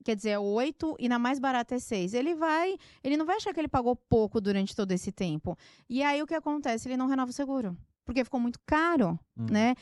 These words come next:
Speaker 1: Ele já tinha aquela mentalidade de pagar dois.
Speaker 2: Sim.
Speaker 1: Então, eu falo, cuidado, tentem contratar um seguro que o prêmio, claro, avaliem o produto, mas que o prêmio está na média. Prêmio baixo é ruim pro corretor.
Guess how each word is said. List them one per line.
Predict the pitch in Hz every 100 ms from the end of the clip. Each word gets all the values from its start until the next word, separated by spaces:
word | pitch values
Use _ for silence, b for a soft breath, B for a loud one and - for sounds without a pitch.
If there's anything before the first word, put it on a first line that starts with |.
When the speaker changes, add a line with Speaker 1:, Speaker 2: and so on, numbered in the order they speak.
| B -
Speaker 1:
Ele | 233
já | 262
tinha | 269 - 349 392
aquela | 311 285
mentalidade | 262 262 254 220 214 202
de | 202
pagar | 214 196
dois. | 180 170 151 - - b
Speaker 2:
Sim. | 120 113
Speaker 1:
Então, | 214 277
eu | 294
falo, | 294 254
cuidado, | - 269 277 269 262 220 208
tentem | - 269 359 349
contratar | 277 247 220 220
um | 214
seguro | - 190 175 220 277 240 165 - _ _ _
que | 285
o | 277
prêmio, | 277 262 277
claro, | 285 247 185
avaliem | 175 214 208 214
o | 220
produto, | - 247 240 254 - 339 - _ _ _ _ _ _
mas | 214 240
que | -
o |
prêmio | 247 254 269
está | 269 269
na | 277
média. | 302 247 247 208 165 b b b b _
Prêmio | - 285 339 285
baixo | 202 214 277 311 247 -
é |
ruim | 269 285 311
pro | 349
corretor. | 262 214 185 175 143